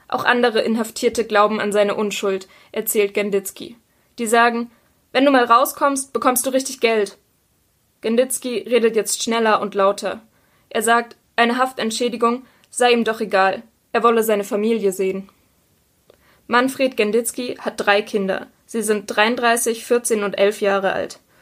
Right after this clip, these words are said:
Als seine jüngste Tochter zur Welt kam, saß er schon in Haft. Vor einigen Wochen wurde seine zweite Enkelin geboren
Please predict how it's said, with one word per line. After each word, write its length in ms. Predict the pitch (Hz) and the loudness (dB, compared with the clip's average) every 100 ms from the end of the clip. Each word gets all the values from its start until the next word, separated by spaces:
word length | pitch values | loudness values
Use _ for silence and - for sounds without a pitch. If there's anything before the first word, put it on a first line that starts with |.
| _ _ | _ _
Als 160 | - 220 | -6 0
seine 200 | 240 240 | 2 4
jüngste 380 | 262 277 - | 4 2 -6
Tochter 380 | 202 240 233 214 | -4 -4 -2 -4
zur 200 | - 214 | -2 0
Welt 200 | 214 220 | 0 0
kam, 280 | 247 233 240 - - | 0 -2 -2 -10 -20
saß 280 | - 233 226 | -2 0 2
er 80 | 226 | 0
schon 200 | 220 220 | 0 0
in 140 | 208 | 0
Haft. 360 | 220 - - - _ _ _ _ | -4 -8 -12 -20 _ _ _ _
Vor 140 | - - | -2 2
einigen 340 | 240 254 220 | 2 2 2
Wochen 460 | 220 220 254 240 226 | 0 0 -6 -6 0
wurde 180 | 226 | 2
seine 280 | 220 220 208 | 4 2 2
zweite 340 | - 220 220 240 | 0 0 0 0
Enkelin 480 | 220 262 214 208 | -2 -2 -2 -2
geboren 480 | 202 202 202 202 214 | -2 2 2 2 -2